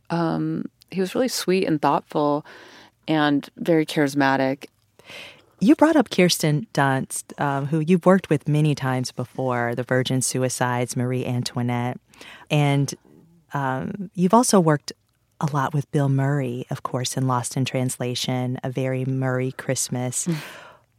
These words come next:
Speaker 2: I have always been fascinated by people who are able to work with each other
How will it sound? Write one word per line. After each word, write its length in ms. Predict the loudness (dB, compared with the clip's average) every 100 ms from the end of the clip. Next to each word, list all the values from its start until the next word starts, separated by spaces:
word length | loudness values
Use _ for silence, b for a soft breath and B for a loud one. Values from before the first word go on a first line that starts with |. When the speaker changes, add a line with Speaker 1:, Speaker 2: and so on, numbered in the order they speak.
| _
Speaker 2:
I 180 | 2 8
have 140 | 8 8
always 400 | 8 8 10 8
been 160 | 6 4
fascinated 720 | 6 2 2 4 4 4 2 _ -2
by 160 | -2
people 460 | 0 -2 2 4 4
who 260 | 2 0 0
are 120 | -2
able 300 | -2 -2 -2
to 160 | -2 -2
work 260 | 0 0
with 140 | 0 -2
each 180 | -2 -2
other 300 | -2 -2